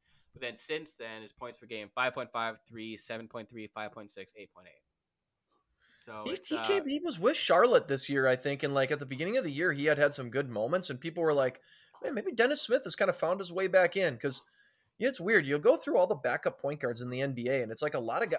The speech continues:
Speaker 2: like, there's not a lot of good young backup point guards. It feels like all the backup point guards who are good are, like, old, savvy, kinda crafty vets who have kinda been, who've been around.
Speaker 1: Mm-hmm.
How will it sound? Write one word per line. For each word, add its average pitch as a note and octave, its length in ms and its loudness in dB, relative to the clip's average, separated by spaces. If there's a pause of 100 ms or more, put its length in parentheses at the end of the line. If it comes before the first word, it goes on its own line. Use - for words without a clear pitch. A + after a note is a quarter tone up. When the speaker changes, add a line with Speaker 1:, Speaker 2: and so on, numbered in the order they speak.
Speaker 2:
like, D3 160 0
there's C#3 180 -2
not C#3+ 160 -2
a C#4 60 0
lot D4 140 4
of E3+ 100 0
good D3+ 340 0
young C3+ 420 -2 (120)
backup B2+ 420 0
point B2+ 220 -8
guards. F#3+ 340 -2 (500)
It D3+ 100 -10
feels A3+ 180 2
like C4 140 2
all G#3 100 4
the A#3 60 -2
backup D3 440 -2
point E3+ 200 0
guards E3+ 200 2
who D#3 60 0
are C#3+ 100 2
good B2+ 300 2
are, C3 140 2
like, B2 260 2
old, E3+ 360 4
savvy, D3+ 760 0 (300)
kinda C#3+ 200 0
crafty C3+ 600 -2
vets A#2 400 -2
who - 100 -4
have A2+ 100 -10
kinda B2+ 200 -4
been, A#2+ 420 -6 (340)
who've B2 140 -6
been C3+ 140 2
around. G#2+ 500 -4 (300)
Speaker 1:
Mm-hmm. A2+ 240 -14